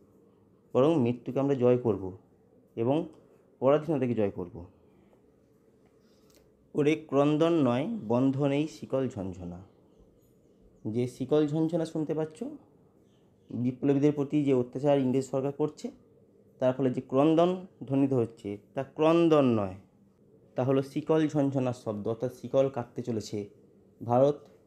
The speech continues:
মুক্তি পেতে চলেছে, ভারতবর্ষ স্বাধীনতার পথে এগিয়ে চলেছে। ইংরেজরা যত বেশি অত্যাচার করবে, ভারত তত দ্রুত স্বাধীনতার পথে এগিয়ে যাবে। তাই বলছেন,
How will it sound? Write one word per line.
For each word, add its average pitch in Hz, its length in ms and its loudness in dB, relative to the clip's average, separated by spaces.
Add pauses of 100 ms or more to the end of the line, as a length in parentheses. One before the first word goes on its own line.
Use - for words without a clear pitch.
(120)
মুক্তি 127 340 -4
পেতে 131 160 -6
চলেছে, 110 420 -4 (680)
ভারতবর্ষ 131 400 0
স্বাধীনতার 131 580 -2
পথে 131 200 -4
এগিয়ে 120 220 0
চলেছে। 107 400 -4 (760)
ইংরেজরা 143 380 2
যত 143 240 0
বেশি 147 200 -2
অত্যাচার 147 360 -4
করবে, 156 400 -2 (240)
ভারত 127 360 2
তত 127 180 -2
দ্রুত 123 500 -2 (520)
স্বাধীনতার 143 580 0
পথে 127 200 -6
এগিয়ে 104 240 0
যাবে। 95 280 -6 (240)
তাই 139 100 -4
বলছেন, 143 440 2